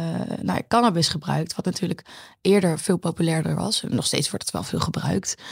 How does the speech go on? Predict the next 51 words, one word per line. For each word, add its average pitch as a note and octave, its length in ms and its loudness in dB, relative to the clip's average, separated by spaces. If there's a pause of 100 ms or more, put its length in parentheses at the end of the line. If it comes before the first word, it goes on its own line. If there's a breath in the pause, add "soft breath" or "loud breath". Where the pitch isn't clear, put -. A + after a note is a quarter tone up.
(260 loud breath)
ehm, E3 720 0 (920 loud breath)
maar G3+ 200 4
dat, G#3 240 0
dat, G#3 220 0
dat - 160 -2
past - 240 2
niet A#3 100 2
meer G#3+ 120 4
in G#3 80 4
die F3+ 120 2
levensfase. G3 680 2
En F3 220 0 (120)
M A3+ 160 4
D A3 120 6
M A3 80 6
A G3+ 100 4
in F#3 60 2
het E3 120 -2
weekend, F3 580 0
dat, - 320 -6
je - 160 -4
hebt F3 180 -2
er F#3 80 2
een E3 80 0
beetje E3 200 0
een E3+ 80 -8
kater F3+ 300 2
van E3 160 -2
of D#3+ 120 -2
misschien F3 260 0
een D#3+ 80 0
dinsdagdip. F3+ 680 2 (380 loud breath)
Maar - 100 0
goed, G3+ 160 4
op D#3 80 -2
dinsdag G3+ 260 4
ben F3+ 100 4
je F3 60 0
toch - 200 -2
aan F3 100 2
het D#3+ 100 -2
werk D#3 320 0
en E3+ 60 -2
dan E3+ 120 2
zit F3 160 -2
je - 60 -8
toch - 220 -2
in F3 100 2
je D#3 60 0
saai D#3+ 340 0
ritme. D#3 400 -2